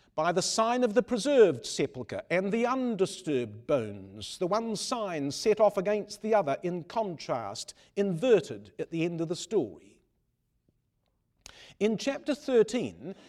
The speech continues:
and verses four to six A, we're told that the king opposes the man of God and seeks his death and is punished.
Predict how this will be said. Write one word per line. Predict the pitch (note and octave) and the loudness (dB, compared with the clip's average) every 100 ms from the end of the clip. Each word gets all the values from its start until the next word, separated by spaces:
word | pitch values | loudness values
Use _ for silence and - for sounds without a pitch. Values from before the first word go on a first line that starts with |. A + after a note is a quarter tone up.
| - | -12
and | E3 D#3+ D3+ | -6 -4 2
verses | F3 - D#3 - | 2 2 -4 -8
four | - C4 F#3+ G#2 D3+ | -6 -2 0 0 -4
to | - C#3 | -6 -10
six | - G3 - - - - | -4 -4 -4 -10 -10 -6
A, | F#3 F3 F#2 D2 F#3 F#3+ _ _ _ _ - | -4 -4 -6 -10 -14 -14 _ _ _ _ -2
we're | E3+ | 0
told | - A3+ G#3+ | 4 6 6
that | F#3+ | 4
the | A3 | 0
king | - C#4 B3 | 2 2 2
opposes | A#3 - C4+ C#4 B3 B3 | 0 2 4 4 2 0
the | B3+ | 0
man | B3 B3 | 0 0
of | A3 | 2
God | G3+ F#3+ C3+ C#3+ | 4 6 6 4
and | D3+ | 0
seeks | D3 C#4 - - | 0 -2 -2 -4
his | B3+ E3+ | -4 0
death | A3+ F#3 A#2 F3 | 6 6 4 -2
and | D3+ | -4
is | C#3 | -6
punished. | - D#3 F#2 - - - | -4 -4 -6 -14 -16 -18